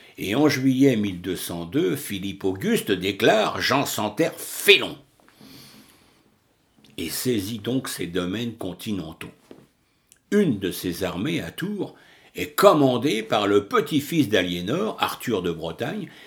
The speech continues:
et menace Fontevraud. Alors elle fuit l'abbaye pour se réfugier à Poitiers, mais ne peut y parvenir et s'abrite à Mirebeau.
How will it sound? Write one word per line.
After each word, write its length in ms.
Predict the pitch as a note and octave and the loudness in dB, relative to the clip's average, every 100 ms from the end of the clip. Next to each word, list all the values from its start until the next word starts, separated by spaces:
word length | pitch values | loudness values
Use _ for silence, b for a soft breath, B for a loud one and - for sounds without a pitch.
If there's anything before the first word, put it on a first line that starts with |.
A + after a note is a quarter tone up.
| B - | B 2
et 140 | A#2+ | 4
menace 580 | G#2+ A2 G#2 D#3+ C#3+ G#2 | 6 4 4 2 0 -4
Fontevraud. 720 | - - D3 A#2+ G2 D#2+ D2+ - B B B - | -6 0 2 2 -2 -2 -8 -12 B B B 0
Alors 300 | A#2 C3 G#2+ | 4 6 4
elle 120 | G#2 | 2
fuit 500 | - - C4+ A#3 C#3 - | -2 -4 0 0 -2 -8
l'abbaye 480 | A#2 A2 G2 F2+ E3 | -2 0 0 0 -2
pour 240 | - G#2 - | -4 -8 -6
se 140 | A2+ | -6
réfugier 760 | F#2 F#2 - F2+ F2 F#2 E2+ - - | -4 -6 -6 -10 -6 -6 -8 -10 4
à 120 | F3+ | 4
Poitiers, 540 | - F#2+ D#2+ - - _ _ _ _ _ _ - | 4 -2 -4 -8 -12 _ _ _ _ _ _ -4
mais 260 | F#2 A#2 A2+ | 0 0 2
ne 140 | G2+ | 0
peut 260 | G2 A2 G2 | 0 0 0
y 80 | F#2+ | 0
parvenir 720 | - C3+ F#2+ E2+ F#2+ C#3 F#2+ | 2 2 0 -4 -2 -2 -2
et 80 | F2+ | -6
s'abrite 640 | - F#2 F2 A#2+ C#3+ - | -2 0 2 0 0 -4
à 140 | - F2 | -6 -4
Mirebeau. 580 | F#2+ C3+ F#2+ F2+ D2+ | 4 4 4 -2 -8